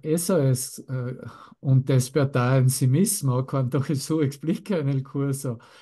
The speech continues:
En verdad, no, no hay un miedo tan grande y el miedo no es en verdad este miedo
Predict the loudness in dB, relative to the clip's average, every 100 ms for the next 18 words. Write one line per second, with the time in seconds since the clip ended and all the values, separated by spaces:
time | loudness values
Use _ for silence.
0 | -20 _ -4 0 2 0 0 -2 0 -2
1 | -2 -2 0 2 2 0 -6 -20 -6 -2
2 | 0 0 -2 -2 -2 -2 -4 -4 -4 -2
3 | 0 0 -4 -6 -6 -4 -4 -4 -4 -4
4 | -4 -2 0 0 -2 -2 -2 -2 -2 -2
5 | -2 -2 -2 -2 -4 -4 -6 -6 -6 -6
6 | -6 -6 -6 -2 0 0 0 0 0 -2